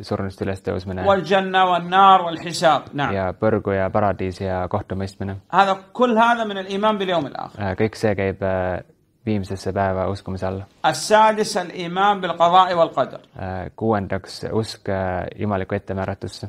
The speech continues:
Speaker 2: الإيمان بالقضاء والقدر له مراتب أربعة.
Speaker 1: Äh, ja sellel on neli, äh, neli astet sellel usul.
Speaker 2: ال-، المرتبة الأولى العلم، أن نؤمن أن الله عالم كل شيء.
Speaker 1: Äh, kõigepealt usk, äh, teadmises,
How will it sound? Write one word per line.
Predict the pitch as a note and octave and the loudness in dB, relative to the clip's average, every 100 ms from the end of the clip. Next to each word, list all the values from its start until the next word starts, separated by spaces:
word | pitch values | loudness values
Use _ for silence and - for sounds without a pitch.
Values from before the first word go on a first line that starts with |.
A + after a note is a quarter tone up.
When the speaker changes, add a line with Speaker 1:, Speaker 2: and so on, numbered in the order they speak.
| D3+ | 0
Speaker 2:
الإيمان | G#3 G3 G#3 A#3 G#3+ | 0 0 -2 0 -2
بالقضاء | G3 F#3+ G#3+ G3 | 0 6 8 6
والقدر | F#3+ G#3 G#3+ F#3 | 2 2 2 2
له | F3 G3+ G3+ A3 A3 _ _ _ _ _ _ | 4 4 4 -2 -4 _ _ _ _ _ _
مراتب | D#3+ E3 F#3 G#3+ A3 A3 A3+ A3+ - | -2 2 4 6 4 2 -4 -4 2
أربعة. | F3 D#3 B2 G#2 A2+ _ - _ | 4 4 -2 -6 -10 _ -20 _
Speaker 1:
Äh, | F#2+ | -4
ja | F#2+ | -2
sellel | F#2+ G#2+ G2+ | 0 0 2
on | G2 G#2 | 0 0
neli, | G#2+ G2 F#2 | 0 0 -2
äh, | F2 F2 E2+ - - - | -6 -8 -8 -12 -16 -8
neli | G#2 G2+ | -4 -2
astet | F#2+ - F#2 | -2 -4 -10
sellel | - F#2 F2 | -8 -8 -8
usul. | F#2+ F#2+ G2 _ _ - | -6 -8 -10 _ _ 0
Speaker 2:
ال-، | D#3 D#3 - F3+ | 0 -2 -10 -8
المرتبة | E3+ G#3 G3+ G#3 G3+ | 0 0 2 0 0
الأولى | G3+ A3 A#3 G#3+ | 2 2 6 4
العلم، | E3+ G3 A#3 A#3 - | 4 0 -2 -4 -6
أن | F3+ F3 F#3+ | -6 -4 0
نؤمن | A#3+ - F3+ E3+ | 0 -2 -8 -8
أن | - F3+ F3+ | -8 -6 -4
الله | G3 G#3+ | 4 6
عالم | F#3 E3+ G3+ F#3 | 8 6 4 -2
كل | C#3+ A#3 - | -4 -4 -4
شيء. | - B2 - _ - _ - | -8 -10 -12 _ -20 _ -6
Speaker 1:
Äh, | F#2 F#2+ | -4 -2
kõigepealt | G#2 G2+ - | 0 -2 -2
usk, | A2 - - | -4 -4 -6
äh, | G2 | -4
teadmises, | F#2+ G#2+ F#2+ F2+ F2+ | 0 0 0 -8 -8